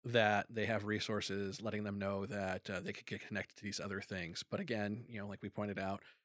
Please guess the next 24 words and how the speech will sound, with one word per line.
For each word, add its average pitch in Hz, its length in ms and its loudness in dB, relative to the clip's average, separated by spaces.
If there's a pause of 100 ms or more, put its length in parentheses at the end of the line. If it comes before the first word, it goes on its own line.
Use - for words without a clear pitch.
(160)
there's - 120 -6
a 101 40 0
stigma 123 340 2
to 120 60 2
mental 113 300 -2
health. 101 560 0 (560)
There's 104 240 2
this 107 200 0
issue 139 300 4
of 104 100 -12
trust - 680 -2 (300)
with - 120 -8
law 104 200 2
enforcement 101 680 -2
that 101 120 -6
isn't 92 200 -4
quite 101 260 -4
there, 98 140 -2
especially 95 380 -4
with 95 100 -10
the 92 60 -8
homeless. 104 540 -4 (580)
And 113 120 -2
so 107 600 4